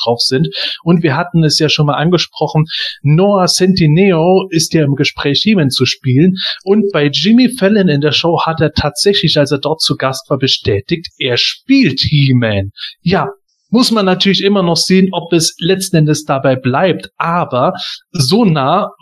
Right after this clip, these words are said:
waren wir, glaub ich, noch nie mit einem Darsteller für den Kinofilm, dass er wirklich im <laughs> Fernsehen auch darüber geredet hat. Und da muss man tatsächlich jetzt mal abwarten, was geschieht. In der nächsten Folge werden wir auf das Thema Kinofilm auch noch näher eingehen.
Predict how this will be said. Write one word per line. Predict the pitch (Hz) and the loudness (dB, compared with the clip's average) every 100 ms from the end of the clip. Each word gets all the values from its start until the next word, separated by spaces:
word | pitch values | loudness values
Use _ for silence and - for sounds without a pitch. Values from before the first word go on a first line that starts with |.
| 147 | -6
waren | 151 180 160 | 0 2 2
wir, | 156 | 0
glaub | 165 160 | -2 0
ich, | 156 | 0
noch | 160 202 | 0 2
nie | 233 | 4
mit | 196 - | 4 0
einem | 110 117 | -2 -2
Darsteller | 120 110 113 - 127 120 113 - | -2 -2 -2 -2 -2 0 -2 0
für | 135 127 131 143 | 2 2 0 -4
den | 120 127 | -2 -2
Kinofilm, | - 123 113 - 131 123 | 0 0 0 0 0 0
dass | 127 117 | 0 0
er | 117 | -2
wirklich | 160 151 - | -2 -2 -2
im | 135 | -2
<laughs> | - | -2
Fernsehen | - 185 170 156 | -4 0 2 0
auch | 120 - | -2 -2
darüber | 123 123 123 | 0 0 0
geredet | 120 117 123 123 120 | -2 0 0 0 -2
hat. | 143 226 - - - | -4 -4 -6 -8 -8
Und | - 143 | -6 -2
da | 143 | 2
muss | 175 - | 2 0
man | 156 | -2
tatsächlich | 135 127 143 - - | -2 -2 -2 -2 -2
jetzt | 123 127 | -2 -2
mal | 127 | -4
abwarten, | 139 - 117 123 | -6 -8 -8 -6
was | 117 - | -4 -4
geschieht. | 120 - 220 135 | -2 0 0 0
In | 120 | -2
der | 127 | 0
nächsten | 190 214 196 | 0 0 0
Folge | 196 185 139 | 0 0 0
werden | 143 190 151 | 0 2 2
wir | 117 | 0
auf | - | -2
das | 120 - | -4 -2
Thema | 135 113 | -2 -2
Kinofilm | 110 156 151 120 135 123 | -2 2 2 0 -4 -4
auch | 117 131 | -6 -6
noch | - | -2
näher | 165 175 117 | 0 0 -2
eingehen. | 113 110 110 117 175 | -2 -2 -2 -2 0